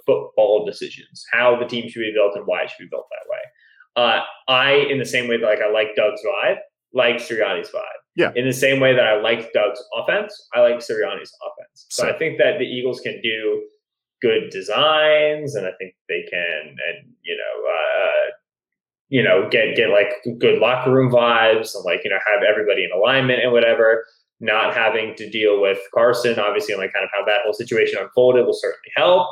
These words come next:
Speaker 1: Jalen seems like he's, like, really, like, you know, a, an Eddie Steady guy. But to me, like,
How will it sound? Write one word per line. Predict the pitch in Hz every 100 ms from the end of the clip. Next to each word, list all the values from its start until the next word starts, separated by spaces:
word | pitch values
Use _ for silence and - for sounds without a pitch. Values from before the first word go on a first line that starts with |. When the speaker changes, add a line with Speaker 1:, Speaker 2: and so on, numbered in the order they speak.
| -
Speaker 1:
Jalen | 104 101 101
seems | 101 95
like | 92 -
he's, | 98
like, | 95 -
really, | 101 98
like, | 95 95
you | 92
know, | 90
a, | 92
an | - 90 101 - 101
Eddie | 98
Steady | - 87
guy. | 101 151 170 175 - - _ _ -
But | 175 165 - -
to | 147
me, | 160 190
like, | 156 151